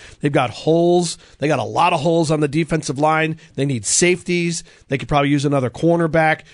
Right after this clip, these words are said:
Their, their two starting tackles are one year from free agency. Like, there's a lot of stuff Brandon Beane has to cover, and I feel like if he, as much as it'd be cool to get that player, what you described, giving up players on the roster,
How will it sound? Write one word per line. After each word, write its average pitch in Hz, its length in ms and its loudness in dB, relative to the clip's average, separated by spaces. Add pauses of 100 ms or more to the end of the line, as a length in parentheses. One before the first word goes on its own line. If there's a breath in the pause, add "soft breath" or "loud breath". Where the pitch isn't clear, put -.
(180 loud breath)
Their, 151 160 -2
their 147 180 -2
two 190 200 0
starting 160 360 2
tackles 156 460 0
are 143 60 0
one 143 240 2
year 156 200 2
from 143 180 -6
free 123 260 -4
agency. 156 640 0 (260 loud breath)
Like, 127 140 -8
there's 190 360 2
a 160 60 2
lot 175 320 2
of 170 80 -2
stuff 170 400 -2
Brandon 160 340 -2
Beane 151 200 -2
has 147 240 -2
to 135 80 -10
cover, 170 460 0 (380 soft breath)
and 147 140 -2
I 147 80 0
feel 165 240 0
like 156 160 0
if - 160 -10
he, 190 380 0
as 139 160 0
much 190 200 0
as 160 80 -6
it'd 160 100 -2
be 156 100 0
cool 190 200 0
to 160 80 2
get 160 200 -2
that 165 200 0
player, 185 460 0 (600 soft breath)
what 175 280 0
you 196 160 -2
described, 175 720 0 (240)
giving 175 220 0
up 170 120 -2
players 175 340 0
on 170 200 2
the 165 40 -4
roster, 165 520 -2